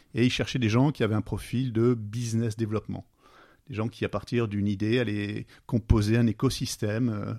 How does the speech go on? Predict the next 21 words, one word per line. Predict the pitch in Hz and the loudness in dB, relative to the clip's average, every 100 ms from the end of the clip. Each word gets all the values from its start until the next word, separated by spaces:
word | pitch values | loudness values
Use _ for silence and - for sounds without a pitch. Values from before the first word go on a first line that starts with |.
| - | -6
euh, | 107 104 104 | -6 -6 -6
de | 104 | -6
partenaires | 101 - - 104 104 110 117 | -8 -10 -4 -2 -2 -2 -4
pour | - | -6
pouvoir, | - 98 110 123 113 | -6 -4 -2 -2 -2
euh, | 98 104 - - - | -4 -4 -8 -16 -4
mettre | 110 127 - | 0 0 2
en | 127 | 0
avant | 123 127 | 2 2
des | 107 | 0
produits | - 123 117 143 165 | 0 0 0 -2 -4
qui | - 117 123 147 151 - - _ _ _ _ | -8 -4 -2 -2 -6 -12 -20 _ _ _ _
étaient | 120 - | 0 0
des | 120 | 0
produits | - 127 131 160 | 2 2 0 -2
qui | - | -2
n'étaient | 107 113 | -2 -2
pas | - 147 | -4 -2
des | 139 | -2
produits | - 123 120 135 | -2 -2 -2 -4
voix | 104 120 117 127 | -6 -2 0 0